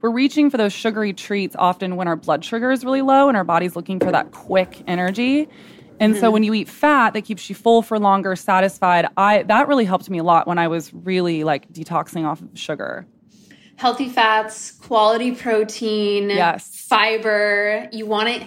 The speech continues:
Speaker 2: eat that, honestly, at every meal and snack throughout the day so that you can have that elongated blood sugar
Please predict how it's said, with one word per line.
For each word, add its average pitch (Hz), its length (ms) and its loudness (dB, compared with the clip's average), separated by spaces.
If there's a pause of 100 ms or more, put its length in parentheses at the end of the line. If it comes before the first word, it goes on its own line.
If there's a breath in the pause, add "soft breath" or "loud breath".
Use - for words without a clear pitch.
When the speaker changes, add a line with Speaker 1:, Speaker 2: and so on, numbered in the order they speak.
(120)
Speaker 2:
eat 226 200 -10
that, 220 380 0
honestly, 202 440 -8
at 202 100 -2
every 208 300 -6
meal 196 320 -8
and 185 200 -10
snack 185 380 -12
throughout 180 220 -8
the 185 80 -14
day 190 260 -6
so 208 140 -12
that 185 140 -6
you 196 80 -10
can 196 140 -10
have 180 300 -10
that 180 260 -4 (280 loud breath)
elongated 196 680 0
blood 180 220 -2
sugar 202 600 -4